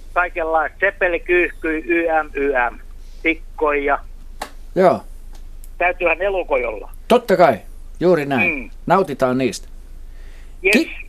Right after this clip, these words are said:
Speaker 2: kivaa kesää, Pekka, sinne Kuusankoskelle.
Speaker 1: No niin, kiitos.
Speaker 2: Kiitti.
Speaker 1: Joo.
Speaker 2: Moi.
Speaker 1: Hei, hei, hei.
Speaker 2: Kuuntelette Luontoiltaan, hyvät kuuntelijat. Kello on yhdeksäntoista. Ka-,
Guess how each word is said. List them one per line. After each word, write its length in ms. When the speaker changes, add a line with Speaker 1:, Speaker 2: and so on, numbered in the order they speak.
Speaker 2:
kivaa 300
kesää, 380
Pekka, 300
sinne 220
Kuusankoskelle. 640
Speaker 1:
No 80
niin, 280
kiitos. 340
Speaker 2:
Kiitti. 260
Speaker 1:
Joo. 260
Speaker 2:
Moi. 160
Speaker 1:
Hei, 200
hei, 260
hei. 260
Speaker 2:
Kuuntelette 440
Luontoiltaan, 600
hyvät 180
kuuntelijat. 720
Kello 400
on 240
yhdeksäntoista. 1080
Ka-, 320